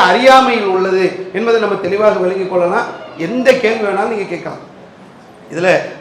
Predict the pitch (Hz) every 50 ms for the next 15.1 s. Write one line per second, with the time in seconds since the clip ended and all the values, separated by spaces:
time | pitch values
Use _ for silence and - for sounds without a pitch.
0 | - 165 175 202 254 - - 269 - - 233 220 226 185 208 190 202 208 214 240
1 | 233 214 202 175 190 233 254 233 208 202 190 180 170 165 165 147 - - - 190
2 | 190 185 196 190 190 185 185 196 220 214 208 208 202 214 220 214 - 196 196 196
3 | 190 202 196 196 185 185 196 208 202 202 190 - 196 190 202 202 202 196 185 -
4 | 190 185 190 190 190 - - - - - - - 196 202 196 196 185 180 185 185
5 | 180 185 185 214 208 - 208 202 202 202 190 180 - 196 185 185 190 202 202 202
6 | 196 196 190 185 180 185 202 196 - - - - - - 170 175 196 220 214 202
7 | 190 185 185 190 185 185 190 190 190 - 165 175 214 220 220 214 208 208 208 208
8 | 190 170 - - - - - - 175 175 170 175 175 175 160 175 196 190 190 226
9 | 233 240 254 262 247 226 214 220 226 220 208 226 226 226 233 247 247 226 226 226
10 | 220 220 226 226 233 233 208 214 214 185 196 214 214 214 214 220 226 220 214 208
11 | 202 196 196 196 208 214 208 202 196 196 - - - - - 175 214 247 240 233
12 | 240 262 262 254 240 233 233 233 226 226 226 226 214 240 233 226 208 - - -
13 | - 165 202 254 277 269 269 269 277 269 254 233 220 - 220 220 214 226 208 202
14 | 185 185 - 294 269 277 277 262 247 233 214 214 220 226 226 226 - 196 170 -
15 | -